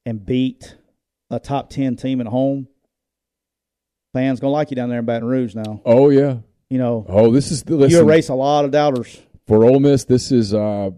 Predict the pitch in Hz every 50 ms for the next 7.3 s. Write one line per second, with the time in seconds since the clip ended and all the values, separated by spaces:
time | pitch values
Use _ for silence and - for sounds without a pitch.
0 | _ - - 110 113 - - 131 110 120 120 104 98 113 110 107 101 92 - 104
1 | 87 87 85 82 78 78 _ _ - - 107 - - - - 131 110 - - 92
2 | 104 104 104 - - 101 110 101 104 101 95 90 87 82 80 85 85 92 95 92
3 | 98 101 - 127 - - - 110 110 107 101 107 104 95 98 110 104 95 95 -
4 | 123 117 107 - 131 127 123 127 127 131 131 135 123 123 117 110 110 110 110 113
5 | 110 - - 113 113 110 107 107 107 - - 92 92 95 101 101 - 120 101 92
6 | 107 101 92 90 90 - 92 80 80 78 78 80 80 80 78 78 80 85 90 90
7 | 92 101 107 107 107